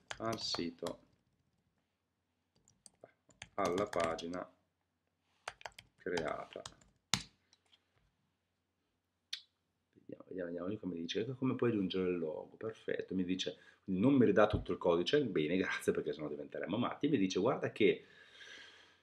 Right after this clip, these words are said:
puoi aggiungere il codice H T M L per il logo e il menu all'interno della sezione header, la sezione header è questa, bene, quindi duplichiamolo, ovviamente lui in questo caso mi ridà ancora header, bene, allora io faccio così, tac,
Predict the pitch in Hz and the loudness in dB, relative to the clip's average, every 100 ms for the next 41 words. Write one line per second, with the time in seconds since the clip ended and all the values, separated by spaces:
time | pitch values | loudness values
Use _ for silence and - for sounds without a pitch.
0 | _ _ _ - 175 147 120 147 123 110 | _ _ _ 6 10 10 10 8 8 10
1 | 139 143 127 - 120 123 139 135 110 113 | 10 10 8 0 2 4 6 8 8 6
2 | 123 123 131 139 113 104 104 135 120 156 | 6 8 8 8 8 8 8 8 6 4
3 | 190 190 214 220 123 120 123 156 110 113 | 4 4 4 4 6 6 6 2 -2 0
4 | 98 92 87 90 95 - - 123 120 95 | 4 6 6 6 4 0 -2 2 4 4
5 | 95 - 73 - - 156 185 - - 78 | 4 4 4 2 -2 -2 -2 -6 -4 -2
6 | 127 190 - - _ _ _ _ - 92 | -2 -2 -8 -20 _ _ _ _ -4 -4
7 | 80 120 117 98 98 87 82 85 123 143 | 0 -2 0 0 0 0 0 2 2 4
8 | 92 90 87 85 82 - - - - - | 2 0 -2 -2 -2 -4 -8 -10 -8 -4
9 | 98 98 90 120 92 87 85 - 82 - | -2 0 0 2 2 2 0 -4 -6 -2
10 | 90 80 78 80 127 165 - 85 82 69 | 0 0 0 0 0 -2 -10 -12 -12 -10
11 | 69 127 - - _ - - - - - | -10 -10 -10 -18 _ -8 -4 -2 -2 -6
12 | - 104 - - _ _ _ _ _ - | -6 -4 -4 -6 _ _ _ _ _ -4
13 | - - - - | -4 -4 -14 -18